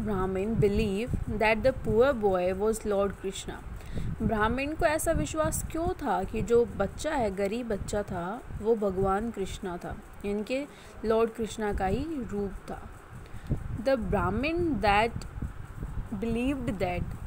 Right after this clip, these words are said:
the poor boy was Lord Krishna, ब्राह्मण को believe था क्योंकि जो गरीब बच्चा है वो Lord Krishna था, और फिर भगवान कृष्ण थे, because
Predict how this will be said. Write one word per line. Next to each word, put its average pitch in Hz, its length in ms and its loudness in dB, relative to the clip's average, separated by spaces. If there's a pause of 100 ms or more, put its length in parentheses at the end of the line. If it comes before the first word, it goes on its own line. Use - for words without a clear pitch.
(140)
the 220 100 2 (140)
poor 226 260 4 (140)
boy 190 240 4
was 202 300 4
Lord 214 440 6
Krishna, 175 400 -2 (220)
ब्राह्मण 185 400 0
को 277 120 0
believe 214 460 0
था 202 160 2
क्योंकि 208 300 -2
जो 208 120 0 (720)
गरीब 196 280 0
बच्चा 180 340 -2
है 214 340 0 (480)
वो 240 60 6
Lord 220 340 2 (100)
Krishna 262 480 -2
था, 196 380 -2 (720)
और 190 60 -2
फिर 202 360 0 (1400)
भगवान 202 440 2
कृष्ण 285 400 -2
थे, 226 340 2
because 220 640 0